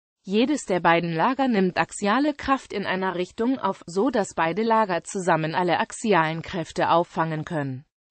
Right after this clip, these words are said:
Es ist ein Axialspiel erforderlich. Lagereinheiten. Lagereinheiten bilden eine besonders einfache Möglichkeit für die Lagerung von Wellen. Sie werden hauptsächlich im Sondermaschinenbau und in landwirtschaftlichen Maschinen eingesetzt.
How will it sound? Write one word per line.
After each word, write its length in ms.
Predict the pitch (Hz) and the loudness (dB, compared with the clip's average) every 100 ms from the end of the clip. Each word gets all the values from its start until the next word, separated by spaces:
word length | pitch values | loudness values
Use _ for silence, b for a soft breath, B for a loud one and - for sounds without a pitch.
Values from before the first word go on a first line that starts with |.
| _ | _
Es 160 | - - | -4 -2
ist 240 | 220 - | -4 -2
ein 160 | 165 147 | -2 -2
Axialspiel 880 | 160 - - 190 185 165 - 208 233 | -4 -6 -2 2 2 2 -2 -4 0
erforderlich. 920 | 180 - 156 147 143 139 131 - _ _ _ - | -2 -2 -2 -2 -2 -6 -8 -16 _ _ _ -2
Lagereinheiten. 920 | 185 180 175 170 180 180 175 160 160 | 0 2 2 0 0 -4 -4 -4 -2
Lagereinheiten 1000 | 156 151 156 175 143 180 180 160 180 165 | 2 2 2 -2 -2 -4 -4 -4 -2 -2
bilden 260 | 170 165 | 0 -2
eine 220 | 165 202 233 | -2 -2 -2
besonders 580 | 269 240 262 214 175 | -2 0 0 0 -2
einfache 460 | - 175 - 175 196 | -2 -2 -2 -4 -4
Möglichkeit 680 | 170 170 180 175 - 185 190 | -2 -2 -4 -10 -6 -6 -6
für 140 | - | -6
die 120 | 226 | -4
Lagerung 600 | 233 180 156 170 170 196 | 0 2 2 0 0 -2
von 260 | - 269 254 | -2 -2 -2
Wellen. 400 | 233 175 151 139 _ _ _ 202 | -2 -4 -6 -10 _ _ _ -2
Sie 140 | 220 | 2
werden 300 | 208 208 190 | 4 2 2
hauptsächlich 640 | 240 311 - 214 - 190 | 0 -2 -4 -4 -2 -4
im 140 | - 170 | -4 -2
Sondermaschinenbau 1080 | 170 233 294 226 170 - 180 170 165 185 | 0 0 0 0 -2 -4 -4 -2 0 2
und 260 | 226 202 185 | 0 -2 -4
in 140 | 180 | -4
landwirtschaftlichen 1040 | 180 185 269 262 220 - 202 - 185 220 220 | 0 0 0 0 -2 0 -2 -2 -4 0 -2
Maschinen 500 | 226 - 185 160 160 | -2 -4 -6 -4 -6
eingesetzt. 840 | 156 151 147 147 123 - - - | -6 -6 -6 -4 -4 -8 -20 -20